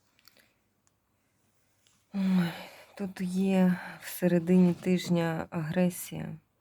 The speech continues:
напади, страх. Дуже страшно може бути.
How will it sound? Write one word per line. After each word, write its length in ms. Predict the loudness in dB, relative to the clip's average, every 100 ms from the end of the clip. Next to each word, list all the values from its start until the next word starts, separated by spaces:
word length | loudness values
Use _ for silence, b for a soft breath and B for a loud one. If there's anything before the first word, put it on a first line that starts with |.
| _ _ B B B B B
напади, 680 | 0 0 0 -6 -10 -10 -10
страх. 720 | -12 -12 -4 -2 -2 -8 -14 -10
Дуже 400 | -4 -2 -2 -6
страшно 680 | -8 -6 -6 -6 -10 -10 -8
може 340 | -8 -8 -10
бути. 540 | -6 -4 -4 -6 -12